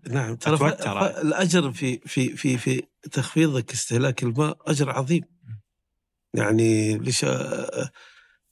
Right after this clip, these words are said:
Speaker 1: الماء، سبحان الله، يعني، آه، الماء علم كبير في السلوكيات نفتقد له رغم أن الإسلام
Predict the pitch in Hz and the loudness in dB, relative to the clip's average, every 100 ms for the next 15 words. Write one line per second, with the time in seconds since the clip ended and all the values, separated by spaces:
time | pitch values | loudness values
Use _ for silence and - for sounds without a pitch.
0 | _ 165 120 156 170 135 - _ _ - | _ 0 4 6 4 2 -4 _ _ -10
1 | - - - 120 113 110 117 - _ _ | -8 -4 -2 0 0 0 -2 -6 _ _
2 | _ _ _ _ _ _ _ 127 120 123 | _ _ _ _ _ _ _ 0 2 4
3 | 123 120 117 113 104 107 101 101 101 98 | 4 4 2 2 0 -2 -2 -4 -6 -8
4 | 95 90 _ _ _ _ _ _ _ _ | -12 -16 _ _ _ _ _ _ _ _
5 | _ _ 127 139 143 147 143 110 123 123 | _ _ 2 4 4 4 2 0 0 2
6 | 127 110 - _ _ _ _ _ _ - | 2 0 -6 _ _ _ _ _ _ -10
7 | - - 139 131 135 135 151 147 - _ | -2 0 0 0 2 2 2 0 -8 _
8 | _ _ _ - 127 - 175 131 113 117 | _ _ _ -2 0 0 0 0 0 -2
9 | 92 - 156 123 139 143 143 143 135 123 | -2 -6 -2 2 2 2 0 2 2 2